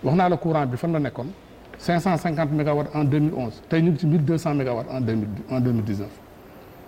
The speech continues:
Bayum ceeb bi fu mu nekkoon en deux mille onze. Ñu ngi woon ci quatre cent soixante mille tonnes de riz paddy. Tey ñu ngi ci un million cent mille tonnes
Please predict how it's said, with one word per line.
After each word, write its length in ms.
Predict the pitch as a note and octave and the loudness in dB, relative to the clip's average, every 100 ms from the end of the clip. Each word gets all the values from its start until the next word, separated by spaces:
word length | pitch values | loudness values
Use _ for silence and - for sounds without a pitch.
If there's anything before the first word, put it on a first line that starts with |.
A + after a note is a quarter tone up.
| - - - - - - | -20 -20 -20 -20 -10 0
Bayum 280 | D#3 G3 | 4 4
ceeb 160 | G3 D#3 | 2 0
bi 60 | C3+ | 0
fu 120 | F#3 | 0
mu 60 | |
nekkoon 320 | F3 D#3+ D3 C#3+ | 0 -2 -4 -4
en 120 | C#3+ | -2
deux 140 | C3+ | 0
mille 140 | C#3 C3+ | 0 -2
onze. 260 | C#3+ E3 - - - | -4 -8 -14 -20 -4
Ñu 80 | D#3+ | 2
ngi 80 | G3+ | 4
woon 100 | A3+ | 4
ci 80 | G#3 | 2
quatre 200 | - A3 | -2 0
cent 140 | A#3+ | 0
soixante 340 | G#3 G3+ A3 F#3 | 2 2 2 2
mille 160 | G3 D#3 | 2 0
tonnes 200 | D3+ A2+ - - - - | -4 -6 -12 -20 -8 0
de 100 | C#3 | 2
riz 140 | C#3 | 0
paddy. 220 | C3+ G2 G#2+ - - - - | -2 -8 -10 -20 -20 -20 -2
Tey 140 | F3+ F#3+ | 2 4
ñu 100 | F#3+ | 4
ngi 80 | |
ci 140 | - - | 2 -2
un 140 | G3 F#3+ | 2 4
million 420 | E3+ D#3 D#3+ D3+ | 4 2 0 -2
cent 220 | - D3 | -4 -2
mille 180 | C#3 B2+ - | 0 -2 -4
tonnes 240 | D3 | -6